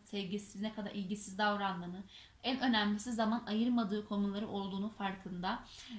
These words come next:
eee, olduğunu görüyorum. Bazınız bu kişiyle tekrar belirteceğim hatta. Şu var. Eee, aynı iş yerinde veya aynı ortamda oturabilirsiniz ve, ve bundan kaynaklı dikkat çekmemek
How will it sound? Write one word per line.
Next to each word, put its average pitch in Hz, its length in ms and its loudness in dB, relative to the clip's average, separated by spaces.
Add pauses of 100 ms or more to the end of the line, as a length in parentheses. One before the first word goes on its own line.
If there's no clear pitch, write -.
eee, 196 840 0
olduğunu 214 440 2
görüyorum. 196 500 0
Bazınız 233 440 4
bu 233 100 -2
kişiyle 233 280 -2
tekrar 240 460 2
belirteceğim 180 600 -4
hatta. 196 440 -4 (1000)
Şu 233 220 -2
var. 196 280 2 (840)
Eee, 190 420 -4
aynı 294 360 4
iş 269 280 0
yerinde 233 480 2
veya 226 260 2
aynı 240 380 4
ortamda 233 360 0
oturabilirsiniz 226 720 -2
ve, 262 100 4 (180)
ve 247 200 2
bundan 247 320 2
kaynaklı 226 440 0
dikkat 262 360 -4
çekmemek 247 400 0